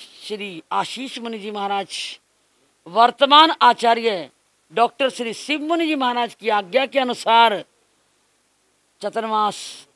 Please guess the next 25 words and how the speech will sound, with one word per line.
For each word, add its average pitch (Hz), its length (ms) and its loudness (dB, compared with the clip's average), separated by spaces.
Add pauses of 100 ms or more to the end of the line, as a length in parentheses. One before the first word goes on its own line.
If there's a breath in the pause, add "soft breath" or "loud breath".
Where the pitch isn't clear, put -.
(100)
इस 196 240 -12
बार 196 180 0
दो 196 180 -4
हज़ार 190 320 -4
बाईस 180 300 -8
का 170 300 -6 (100)
उन्हीं 208 200 -10
की 226 100 -10
कृपा 208 340 -2
से, 202 200 -4
उन्हीं 233 300 -6
की 226 340 -8 (360)
आज्ञा 233 320 6
अनुसार 254 560 6 (380)
दो 277 260 10
हज़ार 277 360 8
बाईस 233 320 0
का 233 100 -2
चतुर्मास 214 640 -4 (400)
सुखे 285 440 4
समाधे 214 680 0 (920)
बंगा 220 400 2
नगर, 208 420 0 (600)
उस 214 200 -10
बंगा 226 640 0